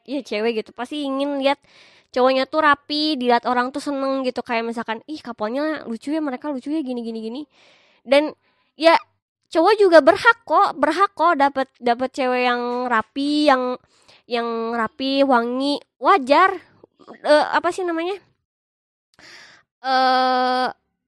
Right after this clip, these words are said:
berhak kok mereka dapet cewek yang, cewek yang rapi, asal kalian juga rapi gitu loh. Ngerti kan? Ngerti kan? Kalau misalkan salah satunya nggak rapi, ya lu perbaiki gitu. Nah, gue juga sama-sama memperbaiki. Dan kebetulan ketika gue nemu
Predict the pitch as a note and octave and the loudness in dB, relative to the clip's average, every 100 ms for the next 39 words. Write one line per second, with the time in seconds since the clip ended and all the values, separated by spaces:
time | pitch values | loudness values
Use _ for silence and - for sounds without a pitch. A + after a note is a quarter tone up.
0 | - A#3+ C#4+ E4+ - F4+ F4 C4+ C#4+ C#4 | -4 -2 0 -4 0 2 2 2 -2 0
1 | D#4 E4+ - - B3 C4 - C#4 B3+ B3+ | 0 -2 -4 -8 -6 -6 -4 -2 -2 -2
2 | B3 A#3+ B3 - _ - B3+ A#3+ A#3 A#3 | -2 -6 -8 -10 _ -6 -2 -2 -2 -4
3 | A#3+ A3+ - C4+ D#4 - _ _ _ B3 | -2 -4 -4 -6 -8 -10 _ _ _ -4
4 | C4 F4 F4 D4+ C#4 C4 F4 F#4+ - E4 | -2 -2 0 0 -2 0 2 2 0 -2
5 | G4 D4+ D4 E4 D4+ G#3+ G#3 - F4+ - | -2 -2 -6 -6 -4 -4 -6 -12 -10 -8
6 | F#4+ A#4+ B4 - _ _ _ _ _ _ | -4 -2 -2 -8 _ _ _ _ _ _
7 | - D#4 F#4 B4 A#4+ _ _ _ _ _ | -16 -10 -8 -8 -12 _ _ _ _ _
8 | F4+ E4+ F4+ E4+ E4+ F4 D#4+ D#4+ E4 D#4+ | -4 -2 -2 -2 -2 -2 -2 -2 -4 -6
9 | D4+ D4+ D4+ C4+ D#4+ - B4 E4+ D4+ D4 | -6 -4 -2 -2 -2 0 0 0 0 -4
10 | A#3+ D4 - - G4 C4 A#3 A#3+ B3 A#3+ | -2 -2 -4 -10 -10 -10 -8 -6 -4 -4
11 | F#4+ C5 D#4 C4+ - - C4+ B3 B3+ C4+ | -2 0 2 0 -4 -4 -2 -2 -4 -4
12 | B3+ B3+ B3 A#3+ A3+ A#3 D#4 - C#4+ A#3+ | -4 -6 -6 -6 -6 -8 -8 -10 -6 -6
13 | A#3+ A#3 G#3+ C4+ A#4+ - _ - _ _ | -6 -8 -6 -6 -6 -10 _ -20 _ _
14 | _ - - D4 C4+ C#4 E4+ D#4 C4 B3+ | _ -12 -10 -2 -2 0 0 2 0 -2